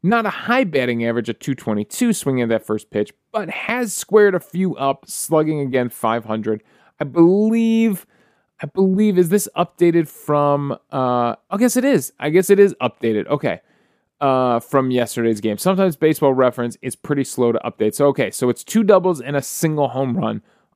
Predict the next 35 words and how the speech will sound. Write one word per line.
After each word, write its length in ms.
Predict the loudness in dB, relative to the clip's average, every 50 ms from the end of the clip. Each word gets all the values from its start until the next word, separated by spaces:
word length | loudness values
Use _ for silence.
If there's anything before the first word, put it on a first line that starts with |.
| _ _
off 300 | -4 -2 -2 -2 -4 -6 -4
of 200 | -2 -2 -2 -2
the 100 | -4 -6
first 340 | -6 -4 -4 -4 -6 -6 _
pitch. 320 | -16 -16 -16 -16 -16 -14
So, 280 | -2 2 2 2 2 0 _ _ _ _ _ _ _ _ _ _
not 220 | -2 0 0 2 2
something 240 | 4 4 6 6 6
we're 140 | 6 6
gonna 120 | 6 4 2
see 200 | 2 0 0 0
him 200 | 0 0 -2 -2 0
do 240 | 2 2 2 4
very 320 | 4 6 6 6 6 4 0 -2
often, 360 | -4 -4 -2 -2 0 -2 -2 0
but 120 | 0 0
he 80 | 0 -2
got 360 | -2 0 0 0 0 -2 -4
one. 160 | -4 -2 -2
He 100 | -2 -2
got 220 | -2 -2 -2 -2
an 60 | -2 -4
inside 400 | -6 -6 -4 0 0 0 0 0
fastball, 520 | -2 -4 -4 -4 -4 -4 -4 -4 -4 -6 _ _ _ _ _ -6
and 160 | -6 -4 -4
he 140 | -4 -8 -8
turns 440 | -10 -8 -4 -2 -2 -2 -2 -4
on 180 | -6 -8 -10 -10
it. 120 | -14 -16 _ _ _ _ _ _ _ _ -4
So, 280 | 2 6 6 6 6 4
the 140 | 0 -2 -2
Guardians' 500 | -2 0 0 0 2 2 2 0 0 -2 -4 -2
offense 440 | -2 -2 -2 0 0 -2 -2 -4
would 440 | -6 -2 4 6 6 6 4 2 -8
be 220 | -6 -4 -4 -4